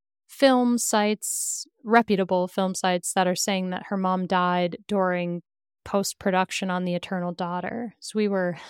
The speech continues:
<laughs> we had a long, <laughs> de-, long conversation trying to figure out if, uh,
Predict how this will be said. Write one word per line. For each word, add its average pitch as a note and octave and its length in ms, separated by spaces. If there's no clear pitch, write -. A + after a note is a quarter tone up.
<laughs> - 480
we B3+ 100
had B3 140
a A3+ 60
long, A#3 560
<laughs> - 0
de-, B3 340
long B3 240
conversation A#3 640
trying F#3+ 220
to F#3 80
figure F3 300
out E3+ 260
if, - 280
uh, F3 300